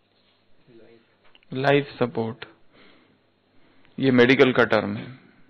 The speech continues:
और उसमें भी critical care का, आईसीयू का Basic life support भी कहा जाता है या खाली life support।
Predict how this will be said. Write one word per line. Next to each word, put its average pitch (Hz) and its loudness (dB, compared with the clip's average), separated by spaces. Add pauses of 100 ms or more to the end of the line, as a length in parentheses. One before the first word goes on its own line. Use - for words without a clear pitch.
(1500)
और 113 2
उसमें 120 0
भी 131 4
critical 117 0
care 98 -2
का, - -10 (260)
आईसीयू 110 -2
का 113 -12 (840)
Basic 127 0
life 110 0
support 113 -4
भी 113 -6
कहा 110 -8
जाता 107 -10
है 127 -6 (200)
या 113 -4
खाली 131 -6
life 107 -6
support। - -16